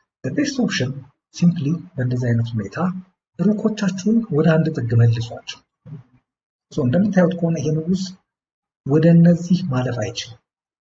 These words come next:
ይሄ ኮንትሮል ነው። ሶ፣ እ፣ ሌትስ ሴይ ወደ ሩካችሁ አሁንም እየተጠጋ ለመምጣት ይሞክራል። ሩካችሁን አሁንም ወደ አንዱ ጥግ አርቃችሁ ሰሩት። ሶ ወደዚህ ለመምጣት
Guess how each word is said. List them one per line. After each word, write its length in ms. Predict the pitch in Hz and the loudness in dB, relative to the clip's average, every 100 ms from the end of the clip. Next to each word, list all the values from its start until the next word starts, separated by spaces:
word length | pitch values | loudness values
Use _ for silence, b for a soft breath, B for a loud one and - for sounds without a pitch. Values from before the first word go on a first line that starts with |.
| _ | _
ይሄ 80 | 123 139 | -8 -6
ኮንትሮል 420 | 139 120 113 95 | -2 -2 -4 -8
ነው። 120 | 87 - _ _ _ _ _ _ - | -10 -18 _ _ _ _ _ _ -4
ሶ፣ 80 | 185 185 185 | -2 -2 -4
እ፣ 120 | 151 151 151 - - | -4 -4 -6 -8 -8
ሌትስ 240 | 151 156 | -8 -4
ሴይ 160 | 151 143 143 - _ _ _ _ _ _ _ 143 | -2 -2 -6 -12 _ _ _ _ _ _ _ -2
ወደ 180 | 139 135 131 135 | 0 0 0 -2
ሩካችሁ 460 | 135 135 127 120 | -2 -2 -4 0
አሁንም 240 | 120 123 123 | 2 2 0
እየተጠጋ 460 | 120 117 - 110 110 101 | 0 -2 -2 -8 -8 -8
ለመምጣት 400 | 92 92 - - | -8 -10 -16 -18
ይሞክራል። 380 | 95 - 98 - - | -20 -20 -20 -20 -10
ሩካችሁን 540 | 127 135 156 - - 143 | -6 -4 -4 -4 -4 -2
አሁንም 300 | 131 131 127 - _ _ _ _ 123 | -2 -2 -4 -8 _ _ _ _ -6
ወደ 220 | 143 165 180 | -2 -2 -2
አንዱ 200 | 170 180 175 - 170 | 2 4 4 2 -4
ጥግ 300 | - 143 - - - _ _ _ _ | -6 -10 -14 -20 -20 _ _ _ _
አርቃችሁ 560 | 131 143 139 117 - 104 | -4 -2 -2 -6 -10 -16
ሰሩት። 340 | - 104 - - _ _ _ _ _ _ b b b b b _ _ _ _ _ _ _ - | -16 -20 -20 -20 _ _ _ _ _ _ b b b b b _ _ _ _ _ _ _ -4
ሶ 140 | 175 165 170 - 175 | -2 -2 -4 -8 -2
ወደዚህ 340 | 170 160 147 | 2 2 2
ለመምጣት 480 | 139 131 127 127 | 2 0 -2 -4